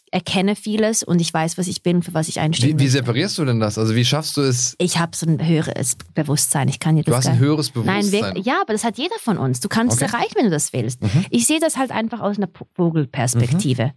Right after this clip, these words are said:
Speaker 1: Ich sehe Energien auch aus einer Vogelperspektive.
Speaker 2: Mhm.
Speaker 1: Das tönt jetzt voll der Guru, ne?
Speaker 2: Ja, so ein bisschen. Ich wollte
Speaker 1: Ja.
Speaker 2: grad sagen, also Hare Krishna und nein,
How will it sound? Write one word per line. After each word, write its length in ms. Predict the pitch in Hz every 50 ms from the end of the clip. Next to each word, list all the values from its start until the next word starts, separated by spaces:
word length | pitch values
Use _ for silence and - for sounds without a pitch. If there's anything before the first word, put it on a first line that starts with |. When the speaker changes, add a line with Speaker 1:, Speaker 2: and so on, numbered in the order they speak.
| _ -
Speaker 1:
Ich 160 | 185 - -
sehe 240 | - 240 233 233 233
Energien 560 | - - 202 202 190 180 - 208 220 240 208
auch 240 | 139 120 139 143 -
aus 160 | - 143 151
einer 80 | 160 147
Vogelperspektive. 840 | - - 127 131 151 127 123 - 120 135 107 - 151 190 214 180 -
Speaker 2:
Mhm. 20 | -
Speaker 1:
Das 140 | 143 -
tönt 160 | - - 170 160
jetzt 120 | 147 -
voll 180 | - 175 175 175
der 120 | 170 160
Guru, 340 | - 175 202 214 208 - -
ne? 200 | 139 147 170 190 - - -
Speaker 2:
Ja, 120 | 127 135
so 100 | 135 135
ein 40 | 131
bisschen. 320 | 143 196 202 - 147 123 113
Ich 80 | 104
wollte 120 | 131 - -
Speaker 1:
Ja. 60 | 151
Speaker 2:
grad 80 | - 160
sagen, 300 | 170 180 170 160 147 139
also 200 | 135 131 131 139
Hare 280 | 135 127 143 147 151
Krishna 420 | 143 - - - - 160 160 156 151
und 100 | 127 180 170
nein, 120 | 143 131